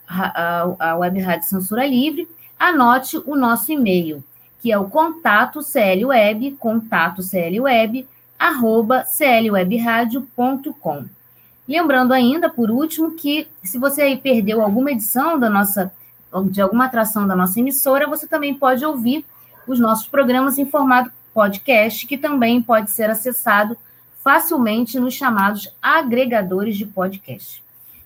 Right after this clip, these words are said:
Então, feito é isso aí, né, as informações que a gente sempre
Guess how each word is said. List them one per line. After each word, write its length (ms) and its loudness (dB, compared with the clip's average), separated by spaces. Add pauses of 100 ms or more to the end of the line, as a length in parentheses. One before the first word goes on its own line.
Então, 220 0
feito 460 0
é 80 2
isso 280 -2
aí, 380 -2
né, 160 2
as 140 0
informações 720 0
que 80 -6
a 40 0
gente 200 -2
sempre 440 -2